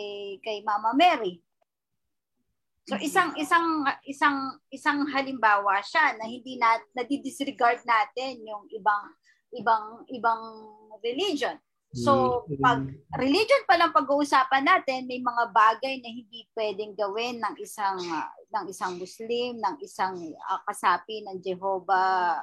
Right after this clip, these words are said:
Speaker 1: yung mga ganung bagay. So, kaya kailangan may alam talaga ang,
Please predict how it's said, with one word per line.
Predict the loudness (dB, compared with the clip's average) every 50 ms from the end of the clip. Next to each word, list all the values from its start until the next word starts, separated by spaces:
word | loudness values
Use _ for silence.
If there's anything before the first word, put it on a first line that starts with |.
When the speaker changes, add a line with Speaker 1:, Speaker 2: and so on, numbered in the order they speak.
| -6 -8 -10 -10 -12 -10 -6 -2
Speaker 1:
yung | -2 0 4
mga | 4 4 4 4 2 0 0
ganung | 0 -2 -2
bagay. | -2 -2 -2 -2 -2 -6 -8 -8 -8 -8 -8
So, | -4 -2 -2 -2 -2 -2 -2
kaya | 0 2 2 2 2 0 0 -2
kailangan | 0 4 4 4 4 4 2 -2 -2 -4 -6 _ _ _ _ _ _ -6 -2
may | 0 0 2
alam | 2 0 0 0 0
talaga | 0 2 2 2 2 2 0 -2 -2
ang, | -4